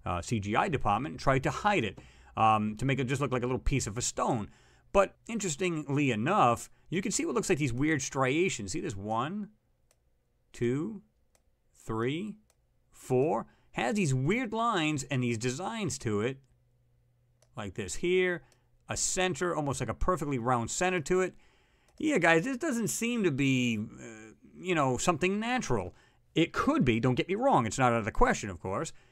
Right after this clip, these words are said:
Look, you got this right here, like a point here. Well, looks like it has a point on this side, and we can't see the rest of it, so we don't know. And again, we've got this right here.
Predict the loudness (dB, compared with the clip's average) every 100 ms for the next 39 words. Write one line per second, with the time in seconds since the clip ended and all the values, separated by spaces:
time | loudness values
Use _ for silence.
0 | _ _ _ _ _ _ -4 -2 0 0
1 | 0 0 0 -2 2 2 2 0 -2 0
2 | 2 2 0 -2 -2 -6 -10 _ _ _
3 | -20 _ _ -4 -2 -2 0 0 0 -2
4 | -2 -4 -4 -4 -2 0 0 0 0 -6
5 | _ _ _ _ -20 -4 0 2 2 2
6 | 0 2 0 0 0 0 0 -4 0 2
7 | 4 4 2 0 -2 -2 -2 -12 _ _
8 | _ _ -4 -2 0 0 2 2 4 2
9 | 4 2 2 0 -2 -4 0 0 0 -6